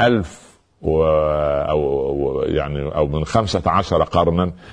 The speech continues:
يقول، مش اسم، اسم الولد بس، لا، "أحسنوا تسمية أبنائكم، فإنما ينادى العبد باسمه واسم أبيه يوم القيامة". يعني كمان مش تسمي، مش من حقه اسم، لا، ده من حقه أن احنا نسميه اسم،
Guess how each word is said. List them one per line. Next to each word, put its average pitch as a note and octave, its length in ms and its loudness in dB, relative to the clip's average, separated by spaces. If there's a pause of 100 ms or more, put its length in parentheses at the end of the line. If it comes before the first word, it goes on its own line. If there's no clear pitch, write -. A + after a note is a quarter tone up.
يقول، G2+ 600 2 (440)
مش F2+ 280 0
اسم، F2+ 360 0
اسم E2+ 200 0
الولد D#2+ 300 4
بس، E2 260 0
لا، F#2 200 0 (540)
"أحسنوا D3+ 640 2
تسمية G#2 540 0
أبنائكم، D2+ 640 -2 (500)
فإنما F2 560 2
ينادى F2+ 460 4
العبد E2 440 0
باسمه F2+ 500 0
واسم E2 260 2
أبيه E2+ 480 2
يوم C#2+ 200 0
القيامة". D2 480 0 (500)
يعني F2 180 2
كمان A2 180 4
مش B2+ 160 -2
تسمي، F#2+ 320 0
مش F2 180 -4
من D#2 80 -4
حقه G2+ 380 2
اسم، F#2+ 180 0
لا، A#2 160 0 (320)
ده E2+ 80 4
من F#2 160 0
حقه B2+ 520 0
أن G#2 120 -2
احنا A2 220 0
نسميه A2 560 0 (140)
اسم، - 220 -2